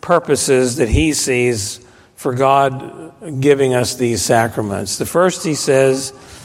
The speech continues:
is they are signs of the covenant of God's goodwill toward us. They're signs of our covenant relationship. We have a bond with the Lord that he has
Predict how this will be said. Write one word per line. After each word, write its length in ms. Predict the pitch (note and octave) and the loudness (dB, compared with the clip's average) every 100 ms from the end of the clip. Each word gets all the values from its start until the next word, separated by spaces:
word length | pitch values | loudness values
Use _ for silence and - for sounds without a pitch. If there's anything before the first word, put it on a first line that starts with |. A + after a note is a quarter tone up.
| - | -10
is 220 | D#3 C#3 D3 | -4 -2 2
they 180 | C#3+ | 4
are 280 | C#3+ C#3+ C3+ - - | 4 4 0 -8 -14
signs 560 | - - D#3 E3 D#3+ C#3+ | -4 2 4 4 2 -2
of 100 | D3 | -2
the 80 | C#3 | -2
covenant 840 | D3 D#3+ C3+ A#2+ G#2+ G2+ - - _ _ _ _ _ - | 0 0 2 -2 -4 -6 -16 -20 _ _ _ _ _ -8
of 180 | C3 B2+ | -6 0
God's 420 | C#3+ C#3+ C#3 C3 | 2 4 2 -2
goodwill 640 | C3 D3+ C3+ C#3 C3 B2+ | 0 0 2 2 4 2
toward 400 | B2 C#3 B2+ A#2 | 0 -2 0 0
us. 680 | A2 F#2+ G#2 - - - - _ _ - - - | -2 -4 -6 -12 -12 -14 -20 _ _ -20 -20 -4
They're 140 | D#3 | -2
signs 400 | C3 G3+ G#3 G#3+ | 0 2 2 4
of 100 | G3 | 4
our 140 | G3 F#3 | 2 0
covenant 460 | - G3+ G#3 F#3+ | 0 2 2 0
relationship. 920 | F#3+ G3 A3+ A3 E3 - D3+ G2 - - _ _ _ _ _ _ _ _ _ _ - | 2 2 2 0 -6 -6 -8 -8 -12 -20 _ _ _ _ _ _ _ _ _ _ -4
We 240 | D3 D3+ | 2 4
have 220 | D3 D#3 | 4 4
a 80 | D#3 | 2
bond 580 | C#3 D#3 E3+ F#3+ G3 F#3+ | 0 2 4 4 2 2
with 160 | F#3+ F#3+ | 2 2
the 100 | E3+ | 0
Lord 440 | F#3 F#3 E3 C#3 | 2 4 4 2
that 140 | C#3 | 0
he 180 | C3+ F3+ | 2 2
has 340 | E3+ D#3+ C#3 | 2 2 -2